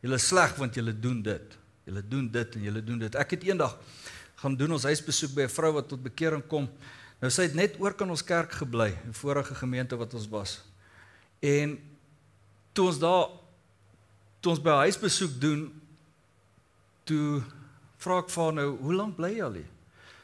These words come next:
Sy sê, "Iets so ses jaar of so iets, dis 'n, dis 'n lang tyd." En ek sê, "Wat? Ek meen, ons kerk is net hier so, jy kan nie op 'n Sondag hoor en dink jy in jou huis nie. Ehm, hoe kan jy so lank gevat om kerk toe te kom?"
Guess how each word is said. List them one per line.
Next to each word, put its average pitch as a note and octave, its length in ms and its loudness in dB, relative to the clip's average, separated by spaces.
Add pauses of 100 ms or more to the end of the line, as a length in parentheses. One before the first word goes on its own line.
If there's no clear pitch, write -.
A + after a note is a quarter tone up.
Sy - 120 -8
sê, D3 160 -8
"Iets F3 140 -4
so D#3+ 120 0
ses C#3+ 340 -2
jaar A2+ 220 0
of G#2 120 -8
so A2 120 -8
iets, F#2+ 140 -10
dis G#2+ 140 -10
'n, A2+ 300 -8
dis A#2 140 -6
'n A#2+ 80 -2
lang A#2+ 240 -4
tyd." - 280 -6 (560)
En - 60 -16
ek - 60 -12
sê, F3+ 220 -6
"Wat? - 360 -6 (680)
Ek D3+ 180 -2
meen, F3 280 2 (360)
ons D3+ 120 -2
kerk F#3 320 4
is D#3 120 4
net E3+ 220 2
hier D#3+ 180 2
so, D#3 240 0
jy C#3 200 4
kan F3 200 0
nie F3+ 240 0
op E3+ 120 -2
'n D#3 40 -2
Sondag D3+ 520 0 (360)
hoor D3+ 220 4
en C#3 120 0
dink C#3 240 4
jy C3+ 120 0
in A#2+ 100 0
jou A2+ 120 2
huis A#2 360 2
nie. G2+ 180 -6 (300)
Ehm, G#2+ 360 -2 (1000)
hoe G#3+ 100 -10
kan A3 100 0
jy G#3+ 60 -2
so G#3+ 100 0
lank F#3+ 200 0
gevat F#3+ 340 -4
om F#3 100 -6
kerk G3 240 -6
toe F3+ 120 -8
te A#2+ 100 -12
kom?" - 220 -16